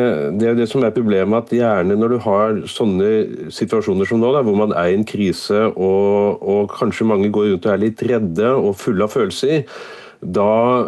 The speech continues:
eh, svekkes litt den kritiske sansen. Og så er det jo mange der ute som har lyst til å hjelpe,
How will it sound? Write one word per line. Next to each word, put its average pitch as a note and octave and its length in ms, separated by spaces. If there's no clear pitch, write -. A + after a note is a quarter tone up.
eh, D#2+ 640
svekkes - 800
litt G2+ 220
den G2 180
kritiske F#2 560
sansen. F2+ 540
Og G#2 80
så C3+ 80
er C#3 60
det D#3+ 80
jo - 20
mange C3 160
der G#2+ 160
ute G#2+ 160
som B2 220
har B2 100
lyst G2+ 240
til B2+ 140
å - 0
hjelpe, A#2 340